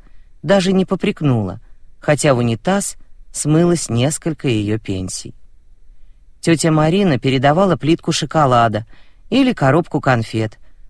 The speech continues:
обязательно с белой начинкой, которую Петя терпеть не мог.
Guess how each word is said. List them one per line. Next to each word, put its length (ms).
обязательно 680
с 60
белой 300
начинкой, 720
которую 420
Петя 400
терпеть 600
не 80
мог. 340